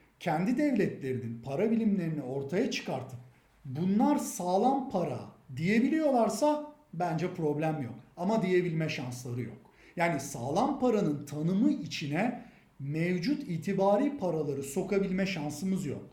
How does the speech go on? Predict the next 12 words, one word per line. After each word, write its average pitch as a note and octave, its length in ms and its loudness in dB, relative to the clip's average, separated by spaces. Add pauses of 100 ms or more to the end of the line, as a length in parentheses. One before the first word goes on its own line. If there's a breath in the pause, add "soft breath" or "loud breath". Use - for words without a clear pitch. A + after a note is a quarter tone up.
Dolayısıyla G3 680 -2
ben C4 300 0 (220 loud breath)
buradaki B3 500 0
tutumlarının A3+ 880 2 (520)
son A#3 360 2
derece E3 480 0 (240 loud breath)
politik G#3 540 4 (220 loud breath)
ve E3+ 140 2 (140)
onların E3 400 2
açısından D3+ 680 -2
bakınca A#3+ 520 2
da G3+ 320 0